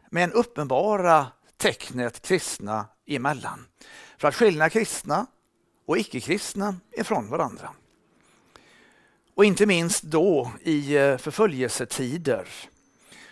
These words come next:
när man då träffade någon, så kunde man då i marken rita ovalen.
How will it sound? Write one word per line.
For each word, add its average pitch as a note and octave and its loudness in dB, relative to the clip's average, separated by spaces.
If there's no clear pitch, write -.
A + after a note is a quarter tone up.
när D3 2
man C#3+ 4
då C3+ 2
träffade D#3 0
någon, F3 2
så D#3+ -6
kunde F3 0
man F3 2
då E3+ 4
i F3+ 0
marken F#3+ 0
rita C3+ 2
ovalen. C3+ 0